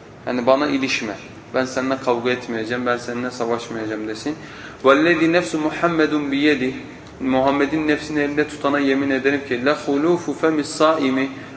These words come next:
etyebu indallahi min rihil miski." Oruçlunun ağzındaki koku Allah katında miskten daha güzeldir. "Lissaimi farhaten yafrahum-, yafrahuhuma." Oruçlunun için iki tane mutluluk vardır diyor.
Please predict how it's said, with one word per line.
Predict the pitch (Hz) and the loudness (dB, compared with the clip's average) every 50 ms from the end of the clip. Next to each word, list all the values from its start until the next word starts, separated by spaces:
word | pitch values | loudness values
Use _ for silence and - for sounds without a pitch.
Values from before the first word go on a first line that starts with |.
| - - | -2 0
etyebu | 143 143 - 156 147 135 139 139 135 | 0 2 4 2 2 4 4 2 2
indallahi | 139 139 135 135 131 135 143 143 139 139 | 2 2 2 2 2 2 2 2 2 0
min | 131 127 127 127 127 | -2 -2 -2 0 0
rihil | 131 135 - - 131 123 | -2 -2 -2 -4 -4 -4
miski." | 120 120 120 120 - - 113 104 - - - - - - - - - - - | -2 -4 -4 -6 -8 -8 -8 -8 -8 -10 -16 -18 -18 -20 -20 -18 -6 2 6
Oruçlunun | 135 139 143 147 143 - - 160 165 165 | 6 8 6 6 2 0 0 -2 0 2
ağzındaki | 156 147 147 143 135 147 147 147 143 - 160 151 | 4 4 4 4 2 0 0 0 -2 -2 -4 -2
koku | - 147 135 - 151 | -2 -2 2 4 4
Allah | 139 139 139 151 151 156 - | 4 6 4 2 2 2 2
katında | 147 139 - 143 139 143 139 | 0 0 0 0 -2 0 0
miskten | 143 143 139 - - - 147 143 143 135 | 0 -2 -4 -4 -2 0 0 0 2 2
daha | 135 131 143 147 | 2 4 4 2
güzeldir. | 139 135 127 127 139 143 139 127 135 135 - - - - - - - - - - | 0 0 0 0 2 2 0 0 -2 -4 -6 -10 -16 -16 -18 -18 -18 -16 -8 -2
"Lissaimi | 131 131 127 - - - 170 175 175 156 160 156 151 147 143 139 139 - - | 0 0 0 0 0 2 4 4 4 4 2 0 2 2 0 -2 -2 0 4
farhaten | - 143 143 - - - 143 139 - 165 165 170 170 170 - - - - - - | 4 4 4 4 2 0 0 2 2 2 2 2 2 -2 -8 -12 -14 -14 -6 0
yafrahum-, | 131 131 127 - - 156 170 - - - 139 127 120 127 127 - - 131 | 0 2 2 2 2 2 2 2 0 -2 -2 -2 -2 -4 -6 -8 -4 0
yafrahuhuma." | 127 127 127 - - 151 151 139 135 131 120 110 120 113 107 104 98 98 - - - - - - - - - | 2 2 2 2 2 0 2 2 2 0 0 0 -2 -2 -2 -2 -4 -6 -10 -16 -16 -18 -18 -18 -18 0 4
Oruçlunun | 151 143 147 160 160 160 - - 156 165 175 180 160 - 131 | 6 6 8 6 4 2 2 2 2 2 2 2 0 -2 -4
için | 156 - - 185 170 | -4 -2 -2 -2 0
iki | 151 151 - 180 175 | -2 -2 -2 -2 2
tane | - 170 156 156 160 165 165 160 135 143 | 4 4 4 4 4 2 2 2 2 2
mutluluk | 147 139 - - 147 151 160 165 156 143 | 0 0 0 -2 0 0 0 0 2 2
vardır | 143 135 127 120 113 120 113 113 107 | 4 4 4 4 2 -2 -2 -2 -2
diyor. | 110 117 135 151 | -2 -2 -2 -2